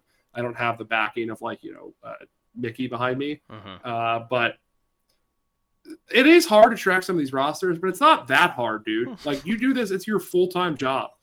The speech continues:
Speaker 1: What else does he write? Like, what does Mark Schlabach do? This is the only article I know from him that he does every year is the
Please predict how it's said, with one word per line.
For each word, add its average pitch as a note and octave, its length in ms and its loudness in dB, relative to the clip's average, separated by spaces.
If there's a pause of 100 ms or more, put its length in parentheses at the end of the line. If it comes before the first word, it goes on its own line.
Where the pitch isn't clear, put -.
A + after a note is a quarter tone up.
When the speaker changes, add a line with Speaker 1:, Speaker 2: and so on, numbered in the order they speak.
(180)
Speaker 1:
What G#3 160 6
else D#4 200 6
does C#4+ 120 -2
he A3 100 -2
write? D#3 240 0
Like, C3+ 120 -2
what G#3+ 60 0
does C4 120 -2
Mark A3+ 180 -2
Schlabach F3+ 600 -2
do? B2+ 320 -4 (380)
This F#3+ 100 2
is A3+ 60 -4
the A3 140 2
only G#3+ 260 2
article E3 380 0
I B2+ 60 -2
know B2 220 -2
from B2+ 180 -10
him - 260 -14
that B2 100 -8
he C#3 80 -6
does C3+ 200 -4
every B2 240 -6
year A#2 260 -8
is G#2+ 100 -14
the - 240 -18